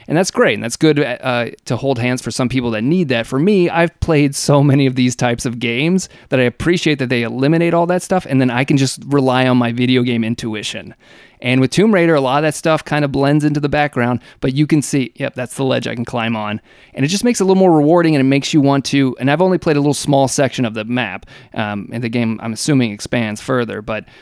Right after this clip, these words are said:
running around that area and just trying to find all the nooks and crannies and little secrets and, um, and traversal points, uh, was a lot of fun for me. Um, and so I really enjoyed that, and that's why I hope the most of the game has a, more exploration over combat, and I really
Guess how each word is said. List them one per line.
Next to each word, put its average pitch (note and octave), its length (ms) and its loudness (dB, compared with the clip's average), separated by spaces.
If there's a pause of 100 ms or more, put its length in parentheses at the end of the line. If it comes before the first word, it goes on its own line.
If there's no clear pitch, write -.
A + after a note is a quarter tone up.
(420)
running D#3 300 4
around C#3 280 2
that C3 160 2
area C3 240 2
and A#2+ 80 2
just A#2+ 160 -6
trying B2 240 0
to A#2 40 -2
find B2 220 -2
all B2+ 60 -2
the B2 80 -4
nooks A#2+ 220 -4
and A#2+ 60 -4
crannies A#2 360 -4
and A2+ 100 -8
little A#2 300 -6 (260)
secrets C#3 600 -2
and, A2 280 -4
um, G#2+ 320 -6 (460)
and G#2+ 160 -10
traversal C#3 420 0
points, A2+ 540 -2
uh, A#2 80 -2
was C#3 140 0
a F#3+ 40 0
lot G#3 120 2
of F#3 60 -4
fun F#3 200 2
for A#2 120 -4
me. G#2 200 -10 (300)
Um, A#2+ 460 0
and C3+ 340 -4 (320)
so - 140 -2
I C3 40 4
really F3+ 260 6
enjoyed C#3+ 360 0
that, A2 200 -4
and A#2 80 -4
that's B2+ 200 0
why C3+ 100 4
I A#2+ 40 4
hope B2+ 320 0
the - 60 0
most E3+ 240 2
of D#3+ 40 2
the D3 80 4
game B2+ 300 4
has A#2+ 240 0
a, B2 140 -2
more F3 380 6
exploration C3+ 640 2
over C#3 300 2
combat, A#2 480 0
and A#2 100 -4
I A2+ 40 -2
really C3+ 540 2